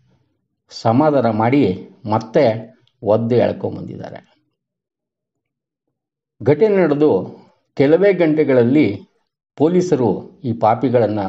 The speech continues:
ಬಂಧಿಸಿದ್ದಾರೆ. ಇಂಥವರಿಗೆ ಕ್ಷಮೆ ಇಲ್ಲ ಅಂತಹ ಮುಖ್ಯಮಂತ್ರಿಗಳು ಹೇಳಿದ್ದಾರೆ. ವೀಕ್ಷಕರೇ, ಆಕೆಯ ಮೇಲಿನ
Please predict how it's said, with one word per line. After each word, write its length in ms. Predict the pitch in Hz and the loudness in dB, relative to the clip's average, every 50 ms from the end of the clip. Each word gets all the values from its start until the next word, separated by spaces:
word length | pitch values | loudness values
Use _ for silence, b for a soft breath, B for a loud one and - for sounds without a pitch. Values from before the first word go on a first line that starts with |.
| 92 98 98 | -8 -8 -6
ಬಂಧಿಸಿದ್ದಾರೆ. 880 | 104 107 110 113 - - 113 104 104 104 110 127 165 190 - - - _ _ _ _ _ _ _ _ _ _ - | -4 -4 -4 -6 -8 -8 -6 -2 0 0 2 2 0 -4 -6 -10 -20 _ _ _ _ _ _ _ _ _ _ -2
ಇಂಥವರಿಗೆ 760 | 143 - 285 - 208 175 151 139 131 117 117 120 110 92 95 - | -2 -2 0 2 2 2 2 2 0 0 0 0 0 0 -4 -8
ಕ್ಷಮೆ 580 | - - _ - - - - 202 233 247 240 | -12 -20 _ -14 -6 -2 0 0 2 4 2
ಇಲ್ಲ 280 | 220 175 147 139 135 127 | 4 4 2 2 2 2
ಅಂತಹ 640 | 113 110 113 117 - 113 131 127 101 92 - - - _ _ _ _ - 123 | 0 0 -2 -4 -2 -2 0 0 0 -2 -6 -10 -16 _ _ _ _ -6 -4
ಮುಖ್ಯಮಂತ್ರಿಗಳು 880 | 113 - - - 131 117 107 95 92 98 95 95 95 90 - - - - | -4 -4 -2 -2 -2 -2 -2 -4 -6 -8 -8 -8 -8 -10 -10 -12 -12 -8
ಹೇಳಿದ್ದಾರೆ. 720 | - 110 104 98 92 95 95 92 92 - - - - _ _ _ _ _ _ _ _ _ _ _ _ _ _ _ _ _ _ _ _ _ _ _ _ _ _ _ _ _ _ _ _ _ _ _ _ - | -6 -4 -4 -4 -6 -6 -8 -8 -8 -10 -14 -16 -20 _ _ _ _ _ _ _ _ _ _ _ _ _ _ _ _ _ _ _ _ _ _ _ _ _ _ _ _ _ _ _ _ _ _ _ _ -4
ವೀಕ್ಷಕರೇ, 720 | 151 151 156 - 160 - 135 117 107 92 92 - - - _ _ _ _ _ _ _ _ _ _ _ _ _ _ _ _ _ - | -2 -2 -2 -2 -2 -2 0 2 2 0 0 -4 -10 -18 _ _ _ _ _ _ _ _ _ _ _ _ _ _ _ _ _ -4
ಆಕೆಯ 340 | 135 160 165 - - 190 175 | -4 -4 -2 0 2 2 4
ಮೇಲಿನ 420 | 147 131 135 170 226 233 220 190 | 4 2 2 2 2 0 0 0